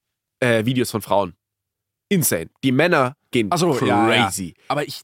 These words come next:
Speaker 2: ich verstehe gar nicht, wo die alle herkommen. Also
Speaker 1: Ja, ja.
Speaker 2: quasi, sind es dann wirklich so, was heißt so, die Väter von unseren Freunden oder so? Oder
Speaker 1: Ja.
Speaker 2: ist das so eine eigene Spezies, die nur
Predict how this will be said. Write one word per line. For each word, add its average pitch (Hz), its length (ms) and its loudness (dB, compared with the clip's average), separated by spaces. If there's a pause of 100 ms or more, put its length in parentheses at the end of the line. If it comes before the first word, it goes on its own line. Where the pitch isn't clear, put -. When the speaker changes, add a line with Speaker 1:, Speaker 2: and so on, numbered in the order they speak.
Speaker 2:
ich - 140 -14
verstehe 165 500 -6
gar 160 160 0
nicht, 139 180 -6
wo 147 80 -2
die 147 140 -4
alle 127 160 -2
herkommen. 139 460 -4
Also 120 200 -2
Speaker 1:
Ja, 117 180 0
ja. 110 100 2
Speaker 2:
quasi, 127 280 0 (760)
sind 147 240 0
es 202 100 -4
dann 135 160 2
wirklich 156 220 -4
so, 123 280 -2 (1120)
was 113 180 -8
heißt 117 220 -8
so, 104 240 -8 (100)
die 101 160 -18
Väter 165 520 -2
von 143 200 -2
unseren 120 240 -4
Freunden 190 520 -4
oder 214 220 -2
so? 226 240 -2
Oder 185 100 -2
Speaker 1:
Ja. 139 60 -2
Speaker 2:
ist 214 140 -2
das - 120 -2
so 160 80 2
eine 139 220 0 (500)
eigene 175 680 2
Spezies, 202 1000 -2
die 180 140 -2
nur 208 560 2